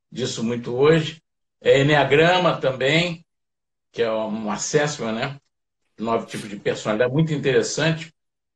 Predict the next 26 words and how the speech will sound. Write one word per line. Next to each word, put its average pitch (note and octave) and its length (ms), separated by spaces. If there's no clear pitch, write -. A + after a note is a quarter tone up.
e G3 1300
algumas D#3+ 400
terapias E3 420
naturais D#3+ 600
também, C3 280
como A#2 200
caso B2 220
da A#2+ 60
respiração, A2+ 640
et C3+ 120
cetera C3 360
e - 60
tal. - 240
E E4 80
ajudando A#3+ 540
aí, D#3+ 220
a B2 80
gente, C#3+ 760
buscando F3 680
me D#3+ 100
ajudar, D3 800
acabo D#3+ 400
ajudando C#3 520
as B2 80
pessoas, F2+ 680
né? G#2 200